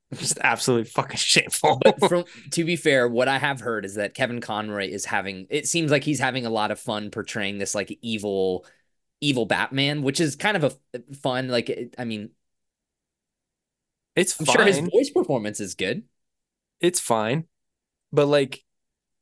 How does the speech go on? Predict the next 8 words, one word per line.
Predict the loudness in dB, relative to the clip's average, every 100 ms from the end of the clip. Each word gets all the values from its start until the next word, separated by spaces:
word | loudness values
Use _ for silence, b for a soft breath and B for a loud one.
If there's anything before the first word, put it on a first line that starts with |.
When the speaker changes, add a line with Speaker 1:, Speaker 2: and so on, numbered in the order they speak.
| _ _ _ _ _ _ _ _ _ _ _ _ _ _ _ -2
Speaker 1:
they | 0
kill | 0 2 4 4
the | 4
Arkham | 2 0 -2 -6
Batman. | -10 -12 -16 -16 -20 _ _ _ _ _ _ _ _ _ _ _ _ _ _ _ _ _ 0
Like, | 0 4
that's | 4
a, | 4